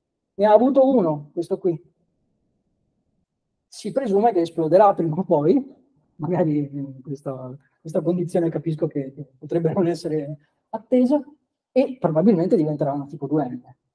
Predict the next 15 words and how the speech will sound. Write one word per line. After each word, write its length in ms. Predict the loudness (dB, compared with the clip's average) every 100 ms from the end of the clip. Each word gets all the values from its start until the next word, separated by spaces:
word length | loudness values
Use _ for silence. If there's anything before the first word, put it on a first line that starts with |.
| _ _
perché 320 | _ -14 -14
con 240 | -14 -18 -10
tutto 320 | -10 -4 -4
questo 400 | -4 -8 -10 -4
mezzo 360 | 0 0 -2 -14
circumstellare 720 | -18 _ -14 -6 0 0 0
prodotto 680 | -8 -12 -12 -12 -14 -14 -16 _ _ _
nei 180 | -8 -4
vari 260 | 0 4 4
outburst 540 | 2 -4 -14 -16 _
diventerà 400 | 0 0 -2 -8
una 200 | -8 -10
tipo 180 | -12 -18
due 140 | -18
M. 100 | -18